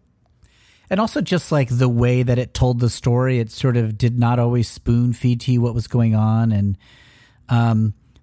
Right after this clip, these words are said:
the plots of Sandman, I actually often forget. It's very similar to Watchmen in this way, in that I remember the characters and their personalities and their stories more than I do the actions of the plots.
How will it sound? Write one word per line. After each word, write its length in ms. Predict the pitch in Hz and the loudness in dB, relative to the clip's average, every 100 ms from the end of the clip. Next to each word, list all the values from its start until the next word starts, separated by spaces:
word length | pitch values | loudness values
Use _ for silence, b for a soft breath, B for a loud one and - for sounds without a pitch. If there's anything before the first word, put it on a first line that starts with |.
| _ | _
the 100 | 127 | -2
plots 460 | - - 196 262 208 | 0 2 0 -2 -4
of 100 | 160 | -2
Sandman, 440 | - 147 139 131 | 0 2 2 2
I 80 | 131 | 0
actually 320 | 160 - 170 | -2 -2 -2
often 280 | 156 160 151 | 0 0 -2
forget. 500 | 127 - 117 127 147 113 | -4 -2 -2 0 0 0
It's 140 | - | -2
very 180 | 143 156 | -2 -2
similar 320 | - 160 135 | 0 0 0
to 140 | - 117 | 0 0
Watchmen 500 | 123 139 - 120 107 | 0 -2 0 0 2
in 80 | 110 | 0
this 200 | 107 123 | 0 0
way, 140 | 113 | 0
in 80 | 110 | 2
that 100 | 110 | 2
I 60 | 113 | 0
remember 440 | 120 127 139 131 | 0 0 0 -2
the 120 | 120 | -4
characters 920 | 113 - 139 143 131 - 110 110 - - B B | -6 -4 -2 0 -2 -2 0 0 -4 -12 B B
and 220 | - 113 107 | -2 -2 0
their 380 | 120 127 123 117 | 0 0 -2 -4
personalities 920 | - 131 - 120 123 127 117 110 104 | -2 -2 0 0 0 0 0 0 0
and 100 | 110 | 0
their 120 | 113 | 0
stories 480 | - - 117 110 104 | -2 -2 0 0 0
more 280 | 113 131 139 | 0 0 0
than 140 | 131 | -2
I 80 | 123 | 0
do 160 | 123 117 | 0 -2
the 140 | 120 | -2
actions 460 | 110 117 - 117 113 | -2 -4 -2 0 0
of 160 | 104 | 0
the 120 | 104 | -2
plots. 760 | 101 - 117 98 - - - | -2 -2 -2 -2 -6 -14 -16